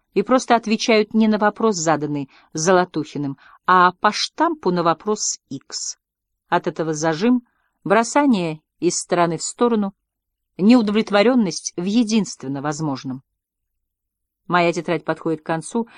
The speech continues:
и я не читал ни одной записанной страницы, и сейчас даже грустно расставаться с ней, хоть и не терпится купить другую, тоже всю исписать.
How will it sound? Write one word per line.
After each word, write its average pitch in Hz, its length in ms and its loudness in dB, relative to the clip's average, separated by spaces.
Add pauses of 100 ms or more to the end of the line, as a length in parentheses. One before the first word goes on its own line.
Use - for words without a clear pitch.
(220)
и 185 60 0
я 240 120 6
не 233 80 4
читал 220 300 0
ни 214 100 2
одной 196 480 -2 (220)
записанной 175 640 -2
страницы, 143 640 -6
и 147 40 -8
сейчас 165 400 -4
даже 156 240 -4
грустно 170 400 -4
расставаться 135 600 -8
с - 120 -10
ней, 135 220 -4 (300)
хоть - 240 -2
и 240 40 0
не 240 140 6
терпится 226 460 -4
купить 156 300 -6
другую, 147 420 -4
тоже 147 260 -6
всю 143 300 -10
исписать. - 600 -10